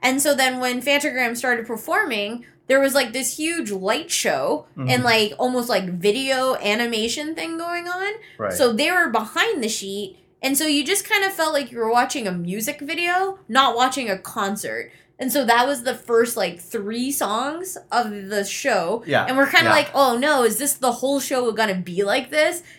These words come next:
Speaker 1: 'Cause then you kinda are like, "Why am I paying to see a concert when I can't watch them?"
Speaker 2: Yeah.
Speaker 1: Right? And
Speaker 2: Yeah.
Speaker 1: so luckily enough, they took down the sheet and they actually performed, and I thought it was,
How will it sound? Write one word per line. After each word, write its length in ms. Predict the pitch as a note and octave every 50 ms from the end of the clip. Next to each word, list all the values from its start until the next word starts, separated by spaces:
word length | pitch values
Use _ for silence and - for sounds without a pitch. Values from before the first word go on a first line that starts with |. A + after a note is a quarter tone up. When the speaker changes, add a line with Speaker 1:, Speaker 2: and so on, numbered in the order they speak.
| _ -
Speaker 1:
'Cause 100 | C#4+ B3+
then 160 | D#4 D4+ D4+
you 100 | D4+ D4+
kinda 260 | - - E4+ E4+ F4 E4+
are 100 | D#4 C#4
like, 180 | B3 G#3 F3+ E3
"Why 140 | G3 A3
am 140 | A#3+ A#3+ A#3+
I 180 | A#3+ A#3 A3+ G#3
paying 300 | - B3+ C4 A#3 A#3 A3+
to 60 | -
see 180 | - - A#3+ G3+
a 60 | G3
concert 580 | - A#3+ A3 G#3 G#3 G3+ F3+ F3 F3 - -
when 100 | G#3+ G#3+
I 60 | G3+ F#3+
can't 280 | G3 B3+ A#3 A3 F3 F3
watch 340 | G3+ F#3+ F3+ - F#3 F3+
them?" 420 | E3+ F3+ E3 F#3+ A#3 C#4+ D#4+ E4 - - _ _ -
Speaker 2:
Yeah. 240 | F#3+ - - F#2 -
Speaker 1:
Right? 340 | A3+ A#3+ B3 D4+ E4 - - -
And 140 | - C4 C4+
Speaker 2:
Yeah. 40 | G3+
Speaker 1:
so 400 | - D4 C4 B3+ B3 B3 A#3+ - - -
luckily 400 | - A#3+ C4+ D4+ D4+ D#4+ E4 D#4
enough, 300 | D4 C4 A#3 A3+ A#3+ A#3
they 120 | - A#3 G#3
took 220 | - C4+ A#3 G#3+
down 300 | - A3 G#3 G#3+ A3 G#3+
the 60 | G3+
sheet 280 | G#3 - A#3 A3 G#3+ G3+
and 80 | G#3 G#3
they 100 | G#3 G#3
actually 320 | G#3 G#3 G#3+ - A3+ G3+
performed, 420 | F#3+ G3+ F#3+ - G#3+ G#3+ G#3 G3 G3
and 80 | F#3+ -
I 60 | F#3+
thought 220 | F#3+ G#3+ G#3+ G3+ G3+
it 40 | F#3+
was, 140 | F3 D#3